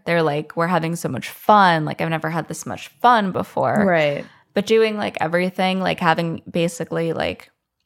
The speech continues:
Speaker 1: a hundred first dates, so it's not weird when things happen later on in
Speaker 2: Yeah.
Speaker 1: the movie. <laughs>
Speaker 2: Yeah.
Speaker 1: Yeah, it's excessive.
Speaker 2: Yeah.
Speaker 1: So, in the morning,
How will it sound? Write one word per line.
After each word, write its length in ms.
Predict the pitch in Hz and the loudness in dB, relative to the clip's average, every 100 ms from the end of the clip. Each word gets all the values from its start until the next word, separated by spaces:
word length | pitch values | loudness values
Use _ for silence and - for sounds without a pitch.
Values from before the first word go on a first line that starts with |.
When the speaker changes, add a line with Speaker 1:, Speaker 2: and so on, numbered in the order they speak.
| _ | _
Speaker 1:
a 60 | 180 | -4
hundred 320 | 180 165 175 | -2 -2 -4
first 360 | - 151 170 - | -4 -6 -6 -6
dates, 680 | 139 160 170 - - - _ - | -4 -2 -4 -8 -10 -12 _ -12
so 280 | - 151 143 | -4 -2 -2
it's 240 | - - | -4 -4
not 200 | 151 - | -4 -2
weird 380 | 151 147 147 151 | -2 -2 -2 -2
when 480 | 139 135 127 156 - _ _ _ _ _ _ _ | -4 -4 -4 -6 -8 _ _ _ _ _ _ _
things 260 | - 151 156 | -4 -4 -2
happen 260 | 143 135 143 | -4 -4 -4
later 200 | 131 147 | -4 0
on 200 | 156 190 | 0 2
in 60 | |
Speaker 2:
Yeah. 160 | 175 151 | 4 2
Speaker 1:
the 220 | 202 196 | 0 -2
movie. 140 | 247 302 - | 0 0 -2
<laughs> 80 | 185 | 0
Speaker 2:
Yeah. 240 | 156 220 - - - _ _ _ _ _ _ _ _ | 2 2 0 -16 -20 _ _ _ _ _ _ _ _
Speaker 1:
Yeah, 140 | 147 143 | -2 -2
it's 120 | - | -4
excessive. 580 | 180 - - - - 208 _ _ _ | -8 -6 -8 -8 -10 -10 _ _ _
Speaker 2:
Yeah. 300 | - - - 185 _ _ _ _ | -8 -6 -6 -10 _ _ _ _
Speaker 1:
So, 920 | - - 202 196 175 170 185 240 294 - _ _ _ _ | -14 -4 0 2 2 0 -2 -2 -6 -10 _ _ _ _
in 380 | 202 196 208 208 - | -4 -2 0 -2 -4
the 200 | 180 180 | -4 -2
morning, 640 | 180 165 165 170 214 | -2 -2 -4 -4 -6